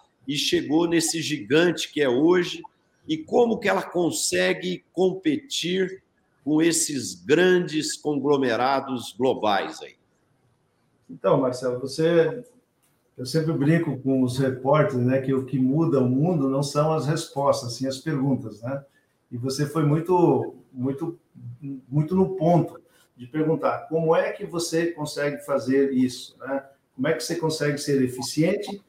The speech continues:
Speaker 2: e brigar no meio de uma turma dessas que são realmente gigantes, né?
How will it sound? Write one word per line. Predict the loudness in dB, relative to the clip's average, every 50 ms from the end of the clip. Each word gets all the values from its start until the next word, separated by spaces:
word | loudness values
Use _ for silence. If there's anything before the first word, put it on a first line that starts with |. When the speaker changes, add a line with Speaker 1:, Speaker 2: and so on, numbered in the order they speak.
| _ _ _ _ -8
Speaker 2:
e | -6 -2
brigar | 2 2 2 4 2 2 2 2 2
no | 4 4
meio | 4 4 4 4 4 2 2 2
de | 2 2
uma | 4 2 2
turma | 0 0 0 2 2 2 2
dessas | 2 0 0 0 -2 -4 -6 -8 -8
que | -6 -6 -4 -4
são | -4 -4 -4 -2 -2 -2 -4 -4 -6 -8 -4
realmente | -2 0 0 0 0 0 -2 -2 -4 -6
gigantes, | -2 0 0 2 4 4 2 2 0 -6 -10
né? | -8 -4 -4 -4